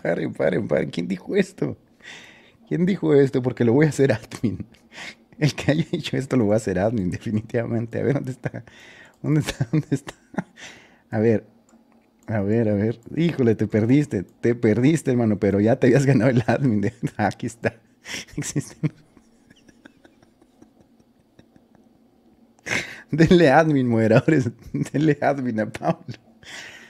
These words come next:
Ay, bueno, gracias, gracias, <laughs> miembros del chat, por hacerme reír un momento. Ay, ya, la risa hermosea el rostro, ¿no? Denle un admin a ese <laughs> tío, por favor.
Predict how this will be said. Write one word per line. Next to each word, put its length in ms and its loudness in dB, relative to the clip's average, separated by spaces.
Ay, 340 6
bueno, 260 4
gracias, 560 4
gracias, 720 2
<laughs> 120 -6
miembros 400 2
del 160 0
chat, 320 0
por 180 -6
hacerme 500 0
reír 280 0
un 80 0
momento. 540 -4
Ay, 420 0
ya, 280 -2
la 100 -2
risa 300 2
hermosea 340 -2
el 80 -4
rostro, 380 -4
¿no? 120 -6
Denle 260 2
un 100 4
admin 320 4
a 80 4
ese 200 0
<laughs> 0 -
tío, 280 0
por 180 -6
favor. 340 -2